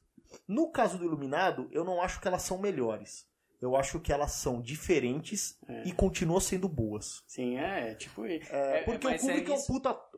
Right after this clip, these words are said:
Speaker 1: diretor,
Speaker 2: mas
Speaker 1: saca?
Speaker 2: é nisso que a adaptação, o baseado em, que faz sucesso. Tipo, o cara mudou, mas ficou bom.
Speaker 1: Isso.
Speaker 2: Ah, não é tipo assim, o cara mu-, adaptou, ficou uma merda. Aí você fala, "Mano, por que que não faz igual ao original, porra?"
Speaker 1: <laughs> É que é o
Speaker 2: Tipo,
Speaker 1: caso da Torre Negra.
Speaker 2: É,
Speaker 1: A Torre
Speaker 2: pá,
Speaker 1: Negra
Speaker 2: por
Speaker 1: que
Speaker 2: que não vem?
Speaker 1: a Torre Negra,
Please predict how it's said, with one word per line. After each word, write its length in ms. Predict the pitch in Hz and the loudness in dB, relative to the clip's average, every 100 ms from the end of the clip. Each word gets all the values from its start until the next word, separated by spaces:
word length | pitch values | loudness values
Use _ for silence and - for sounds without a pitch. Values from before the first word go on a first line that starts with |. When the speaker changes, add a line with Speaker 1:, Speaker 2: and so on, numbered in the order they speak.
| - - | -20 -12
Speaker 1:
diretor, 540 | 147 170 156 147 117 | 0 2 4 2 2
Speaker 2:
mas 120 | 160 | 2
Speaker 1:
saca? 120 | 180 | 2
Speaker 2:
é 20 | 160 | 4
nisso 260 | 175 - | 2 0
que 80 | 202 | -2
a 20 | |
adaptação, 1120 | 190 185 - - 180 - - 143 151 175 170 | 2 0 0 -2 -2 -2 -2 0 0 -2 -2
o 120 | 147 | -4
baseado 720 | 135 139 135 135 135 135 139 127 | 2 4 4 4 4 4 4 2
em, 300 | 131 143 151 | 0 -2 -4
que 160 | - | -8
faz 200 | - 143 | -6 -4
sucesso. 540 | - - 180 120 - - | -6 -4 0 0 -2 -8
Tipo, 240 | - - | -12 -12
o 40 | - | -4
cara 220 | 131 143 | -2 -2
mudou, 380 | 165 185 196 233 | -4 -4 -2 -2
mas 360 | 277 330 339 | -2 -6 -10
ficou 220 | - - 427 | -12 -8 0
bom. 360 | 381 302 - - | 2 2 -4 -10
Speaker 1:
Isso. 260 | 131 123 117 | -4 -2 4
Speaker 2:
Ah, 220 | 160 175 | 4 4
não 180 | 165 160 | -2 0
é 140 | 180 | 0
tipo 160 | 196 202 | 0 -4
assim, 180 | 175 170 | -2 -2
o 60 | |
cara 260 | 151 175 180 | 0 0 0
mu-, 140 | 185 180 | -2 -6
adaptou, 760 | 190 202 240 240 - 254 277 | -4 -2 0 -2 -4 -2 -2
ficou 260 | - 247 269 | -2 0 2
uma 140 | 269 | 2
merda. 280 | 240 165 151 | 4 2 2
Aí 60 | 185 | -4
você 60 | |
fala, 180 | - 208 | -4 -6
"Mano, 240 | 233 214 180 | -4 -4 -4
por 120 | 262 | 0
que 120 | 381 | 0
que 100 | 339 | 2
não 80 | 330 | 2
faz 140 | 320 294 | 0 0
igual 180 | 285 | 0
ao 60 | 277 | -2
original, 420 | 285 294 294 285 | -2 -4 -4 -2
porra?" 640 | 269 - 262 269 208 - | -2 0 0 0 -2 -2
Speaker 1:
<laughs> 280 | 208 226 220 | -6 -6 -4
É 80 | 269 | -2
que 100 | 262 | 0
é 40 | |
o 20 | 240 | 0
Speaker 2:
Tipo, 120 | 370 | 2
Speaker 1:
caso 120 | 202 | 2
da 80 | 226 | 2
Torre 220 | 220 262 | 2 2
Negra. 340 | 262 165 131 135 | 2 0 -2 -2
Speaker 2:
É, 240 | 185 175 | -2 0
Speaker 1:
A 80 | 165 | 0
Torre 260 | 175 240 240 | 0 0 2
Speaker 2:
pá, 100 | 294 | 2
Speaker 1:
Negra 280 | 269 233 220 | 2 2 2
Speaker 2:
por 120 | 339 | 0
Speaker 1:
que 60 | |
Speaker 2:
que 160 | 214 339 | 0 -2
não 100 | 339 | -2
vem? 480 | 302 294 262 233 190 | -4 -2 -2 -2 -2
Speaker 1:
a 100 | 170 | -2
Torre 260 | 240 226 240 | 0 0 2
Negra, 300 | 214 247 | 0 0